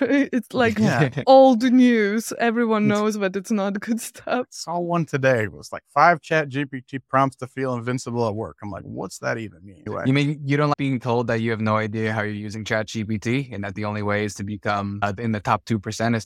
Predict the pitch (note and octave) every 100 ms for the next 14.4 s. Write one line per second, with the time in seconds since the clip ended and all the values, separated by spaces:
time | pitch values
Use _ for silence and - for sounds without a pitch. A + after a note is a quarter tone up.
0 | G#2+ G2 G#2+ G2+ - G2+ - - A2 G#2
1 | - - B2+ C3 C3 C3+ C#3+ A2 A2+ A2+
2 | - A2+ A2 G#2 G2+ B2 A#2+ - C3 C3
3 | D3+ - - F#3+ G3 G#3 G#3 D#3+ F3 E3+
4 | D#3+ - _ G3+ D3+ - G3+ F3+ F#3+ E3+
5 | C3+ C3 - F#3 A#2 - - G#2 - D#3
6 | D3+ D3 C#3+ F3+ F#3 D#3+ D3 D#3+ C#3+ D#3+
7 | C#3+ G#2+ - G2+ B2+ C3+ B2+ B2+ A#2+ A2+
8 | A#2+ F2 - _ _ _ F#3 F#3+ D#3+ -
9 | D3+ C#3 B2 G#2+ - - A#2+ A2+ A#2 A#2+
10 | C#3 B2 C3 A2+ A2 B2 A2+ A2 - A#2+
11 | A2 A2 G#2 B2+ A#2 - A2 - - A2
12 | A2 G#2+ - G#2 A2 C#3+ C3+ - C3 B2
13 | - - C#3+ B2+ A#2+ A#2+ - A#2+ A2 A#2
14 | A#2 A#2+ A2